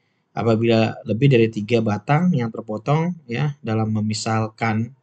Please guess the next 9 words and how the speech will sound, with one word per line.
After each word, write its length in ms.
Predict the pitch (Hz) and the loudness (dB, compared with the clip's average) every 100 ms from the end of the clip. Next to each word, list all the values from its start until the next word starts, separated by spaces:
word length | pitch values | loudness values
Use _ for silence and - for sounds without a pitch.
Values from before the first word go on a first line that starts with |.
| _ | _
atau 160 | - 110 | -6 0
memisahkan 480 | 117 110 110 113 110 | 0 0 -4 -4 -2
kedua 240 | 110 107 | -2 -4
bagian 320 | 110 104 107 | -4 -4 -4
rangka 240 | 107 110 113 | -8 -10 -8
ini, 160 | 123 | -6
kecuali 480 | 135 123 117 123 143 - - - - - | -6 -6 -4 -2 -4 -6 -20 -20 -16 -2
beberapa 320 | 113 113 110 | 2 2 2
batang 560 | 110 107 107 123 131 | -2 -2 -2 -4 -4